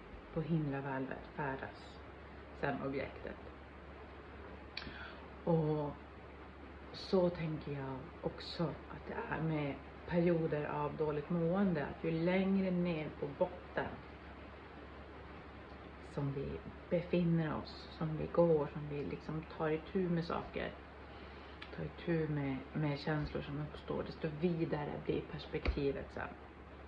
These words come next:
Så jag fick som nästan den där känslan av att vilja sätta upp en skylt på sovrumsdörren att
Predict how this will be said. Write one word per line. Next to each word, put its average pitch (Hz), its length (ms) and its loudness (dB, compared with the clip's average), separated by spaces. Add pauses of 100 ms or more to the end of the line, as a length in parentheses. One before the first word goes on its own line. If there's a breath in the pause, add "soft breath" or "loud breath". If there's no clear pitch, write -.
(1700)
Så 156 400 8 (520)
jag 170 140 8
fick - 240 6
som 170 160 6
nästan 151 360 2
den 151 120 4
där 147 80 2
känslan 160 540 4
av 151 100 0
att - 140 0
vilja 156 180 4
sätta 156 280 0
upp 147 200 2
en 143 180 0 (1080)
skylt - 640 6
på 160 100 6
sovrumsdörren 160 880 10
att - 160 -2